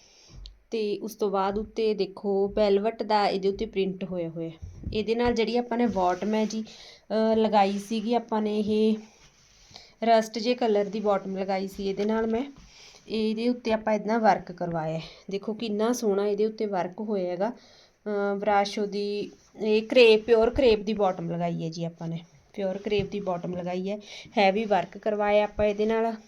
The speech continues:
ਇਹ ਕੰਟਰਾਸਟ ਮੈਨੂੰ ਇੱਕ ਅਲੱਗ ਜਿਹਾ ਕੰਟਰਾਸਟ ਲੱਗਿਆ ਸੀਗਾ। ਮੈਂ ਬਲੈਕ ਨਾਲੋਂ ਕੁਛ ਹਟ ਕੇ ਜੇ, ਜੇ ਕਿਸੇ ਨੇ ਜਿੱਦਾਂ ਹਲਦੀ ਵਗੈਰਾ ਦੇ ਲਈ, ਪ੍ਰੋਗਰਾਮ ਦੇ ਲਈ ਪਾਉਣਾ ਤਾਂ ਪਾ ਸਕਦੇ ਹੋ। ਮੈਰਿਜ ਵਗੈਰਾ ਦੇ ਵਿੱਚ,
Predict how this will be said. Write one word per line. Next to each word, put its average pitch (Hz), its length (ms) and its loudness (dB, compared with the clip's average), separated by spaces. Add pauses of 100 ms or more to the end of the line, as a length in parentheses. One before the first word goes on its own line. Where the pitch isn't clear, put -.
(280)
ਇਹ 214 120 0
ਕੰਟਰਾਸਟ 214 520 0
ਮੈਨੂੰ 214 260 4
ਇੱਕ 214 340 -2 (340)
ਅਲੱਗ 208 160 6
ਜਿਹਾ 208 200 0
ਕੰਟਰਾਸਟ 226 520 0
ਲੱਗਿਆ 202 360 -2
ਸੀਗਾ। 220 300 -2
ਮੈਂ 220 120 0
ਬਲੈਕ 202 400 0
ਨਾਲੋਂ 220 300 0
ਕੁਛ 214 280 -6
ਹਟ 214 240 -2
ਕੇ 208 200 -6
ਜੇ, 214 240 0 (160)
ਜੇ 220 160 -2
ਕਿਸੇ 220 280 -2
ਨੇ 208 220 0 (440)
ਜਿੱਦਾਂ 214 560 0
ਹਲਦੀ 214 380 4
ਵਗੈਰਾ 226 340 4
ਦੇ 208 140 0
ਲਈ, 208 360 -2 (180)
ਪ੍ਰੋਗਰਾਮ 214 440 2
ਦੇ 196 100 -4
ਲਈ 202 120 -4
ਪਾਉਣਾ 202 340 -2
ਤਾਂ 202 140 -2
ਪਾ 202 260 -2
ਸਕਦੇ 202 280 -4
ਹੋ। 202 40 -4
ਮੈਰਿਜ 220 380 2
ਵਗੈਰਾ 214 360 2
ਦੇ 202 120 -2
ਵਿੱਚ, 208 320 -6